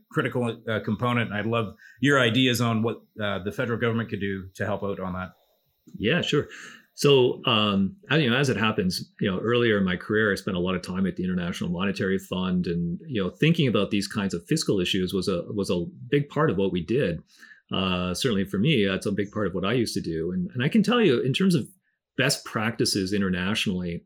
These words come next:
Speaker 2: one, one thing I would love to see the next government do is put together,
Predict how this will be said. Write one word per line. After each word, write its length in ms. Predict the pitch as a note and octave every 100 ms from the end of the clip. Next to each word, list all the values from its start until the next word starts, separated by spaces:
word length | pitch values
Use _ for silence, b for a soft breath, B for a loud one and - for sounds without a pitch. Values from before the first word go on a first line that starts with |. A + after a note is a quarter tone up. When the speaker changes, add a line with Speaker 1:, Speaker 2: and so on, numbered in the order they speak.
| _ B B B
Speaker 2:
one, 420 | - A2 F3 A#3 - _ -
one 440 | - - B2 F3
thing 160 | G3 D3
I 80 | G#2
would 140 | F2+
love 300 | F#2+ G#2+ A2+
to 100 | G#2+
see 600 | - G#2 G2 F#2+ F#2+ - _ _
the 140 | B2+ G2
next 280 | G#2 G#2+ -
government 460 | G2+ G2 F#2 F2
do 320 | F#2+ F#2 F2+ F2
is 140 | -
put 220 | - F3+
together, 680 | F3+ B2+ A#2 A2+ G#2+ G#2 G2+